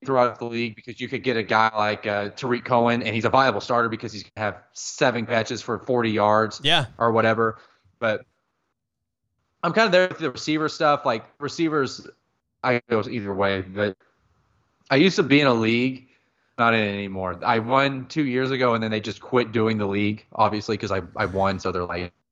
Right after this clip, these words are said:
Speaker 1: "I can't do it anymore." That league had big play bonuses, so, like, a receiver could have one catch, seventy yards and a touchdown, and it was, like, a thirty-five point play
Speaker 2: Oh.
Speaker 1: because you got a bonus.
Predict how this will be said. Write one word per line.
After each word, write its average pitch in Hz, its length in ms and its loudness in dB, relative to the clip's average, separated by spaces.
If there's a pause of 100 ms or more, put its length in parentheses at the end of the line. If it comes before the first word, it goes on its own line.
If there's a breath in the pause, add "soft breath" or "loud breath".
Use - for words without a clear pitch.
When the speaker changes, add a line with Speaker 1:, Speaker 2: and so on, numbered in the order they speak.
Speaker 1:
"I 107 60 -4
can't 107 140 -8
do 95 80 -6
it 95 180 -6
anymore." 92 180 -8 (1120 soft breath)
That 190 200 6
league 156 200 6
had 131 220 0
big 139 200 0
play 175 180 0
bonuses, 175 760 -4 (460)
so, 135 320 4
like, 110 480 0 (1000)
a 143 100 0
receiver 151 560 -2
could 143 180 -2
have 123 600 0 (800)
one 165 240 0
catch, 147 340 -2 (460)
seventy - 480 -8
yards 131 340 0
and 120 80 -6
a 107 40 -8
touchdown, 143 520 -4 (240)
and 127 120 -4
it 120 140 -4
was, 117 240 -2
like, 117 220 0
a 120 120 -2
thirty-five 123 760 2
point 127 300 -2
play 117 280 2
Speaker 2:
Oh. 196 560 6
Speaker 1:
because 120 200 2
you 131 40 2
got 135 120 6
a 120 40 6
bonus. 135 360 2